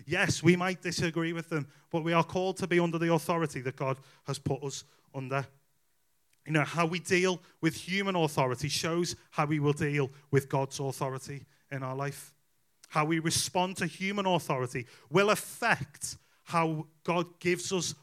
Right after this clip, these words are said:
authority in the future. You might not think that you have authority, but you are a person who is under authority, and you are a person who has authority. Jesus said to us, "All authority has been given to me,"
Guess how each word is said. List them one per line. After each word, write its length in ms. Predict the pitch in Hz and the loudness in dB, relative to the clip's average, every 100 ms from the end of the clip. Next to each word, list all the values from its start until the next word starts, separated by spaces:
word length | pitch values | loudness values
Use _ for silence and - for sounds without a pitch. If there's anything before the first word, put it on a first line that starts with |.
| _ | _
authority 680 | 151 147 160 156 151 143 113 _ _ - | -4 -2 -4 -2 -4 -6 -12 _ _ -10
in 100 | 135 | -8
the 80 | |
future. 500 | 127 131 120 - 135 - _ _ _ _ | -8 -10 -10 -8 -8 -10 _ _ _ _
You 140 | 170 | -4
might 200 | 226 214 | 2 2
not 120 | 196 - | 2 0
think 260 | 214 220 | -2 -2
that 140 | - 151 | -4 -4
you 140 | 165 | -6
have 340 | 135 175 175 - _ _ | -2 2 2 2 _ _
authority, 600 | 160 160 - 151 151 151 | 0 0 -2 -4 -4 -4
but 200 | 156 160 | -6 -6
you 240 | 147 202 190 | -4 0 2
are 140 | 180 | 4
a 60 | 156 | 2
person 340 | 160 156 151 | 2 0 -2
who 140 | 135 151 | -4 -4
is 100 | 147 190 | -4 -4
under 300 | 190 196 196 | -2 0 2
authority, 580 | 190 190 185 175 185 - - - | 0 0 -2 -2 -6 -8 -20 0
and 160 | 180 202 | 2 2
you 120 | 220 | 6
are 260 | 202 165 160 | 6 6 2
a 60 | 165 | -4
person 420 | - 170 160 160 | 0 0 0 -4
who 220 | 127 156 | 0 0
has 460 | 143 - 156 156 - - _ _ | 0 0 0 0 -6 -12 _ _
authority. 680 | 156 156 165 156 151 165 147 - _ - | 2 2 2 0 0 -2 -4 -8 _ -4
Jesus 380 | 208 220 214 | -2 2 2
said 220 | - 185 180 | 6 4 4
to 100 | 190 | 0
us, 100 | 165 | 4
"All 360 | 202 214 226 220 | 8 10 10 8
authority 480 | - 214 202 - 160 | 4 2 2 2 0
has 120 | 143 | 2
been 180 | 170 156 | 0 2
given 300 | 175 170 165 | 0 0 -2
to 160 | 151 | -2
me," 520 | 165 180 190 139 180 | -2 2 2 4 0